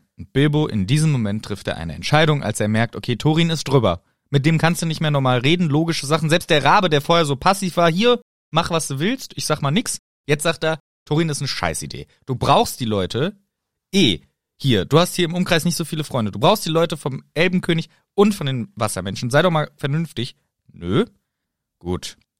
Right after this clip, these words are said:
Also, Bilbo trifft die Entscheidung und eines Nachts schnappt er sich ein Seil und den Arkenstein aus seinem Versteck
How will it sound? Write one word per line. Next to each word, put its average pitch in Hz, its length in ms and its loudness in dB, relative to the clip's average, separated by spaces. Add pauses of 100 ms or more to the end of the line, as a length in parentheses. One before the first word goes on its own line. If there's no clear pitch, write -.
(120)
Also, 120 440 0 (140)
Bilbo 101 220 -2
trifft - 240 -10
die - 40 -12
Entscheidung 147 580 0 (140)
und 113 260 -8 (260)
eines 92 320 -6
Nachts - 460 -8
schnappt - 340 -4
er 117 60 -2
sich 120 180 -6
ein 147 160 2
Seil 135 360 0
und 233 280 2
den 202 340 -2
Arkenstein 131 720 -4
aus - 120 -6
seinem 113 160 -6
Versteck - 440 -6